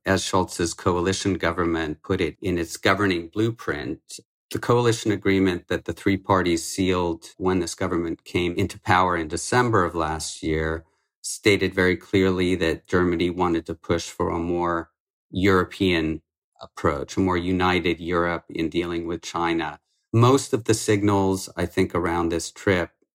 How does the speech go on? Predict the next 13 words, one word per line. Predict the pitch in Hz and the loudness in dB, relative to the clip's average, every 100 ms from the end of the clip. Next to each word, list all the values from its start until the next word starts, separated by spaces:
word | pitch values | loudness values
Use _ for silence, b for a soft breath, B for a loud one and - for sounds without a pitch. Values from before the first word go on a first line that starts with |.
| - | -2
were | 87 85 | 0 0
that | 87 82 - | 0 -2 -4
Scholz | - - 90 - - - | -6 -2 0 -2 -10 -4
was | 90 82 85 - - | 0 0 -2 -8 -6
mainly | 98 101 107 98 | 0 2 2 0
focused | 95 95 92 - 85 - - _ | 0 0 0 0 -4 -4 -12 _
on | 80 80 | -6 -4
Germany's | 85 98 104 101 95 - | 0 2 2 2 0 -2
interests, | 80 95 - 92 85 - - - - _ | -2 -2 -2 -2 -2 -6 -10 -12 -14 _
especially | 90 - 107 101 - 95 90 | -8 -2 0 0 0 0 0
the | - | -2
business | 87 113 104 104 - | 0 0 2 -2 -2
delegation. | 95 90 87 85 - 90 85 85 | 0 0 0 -2 -2 -2 -2 -4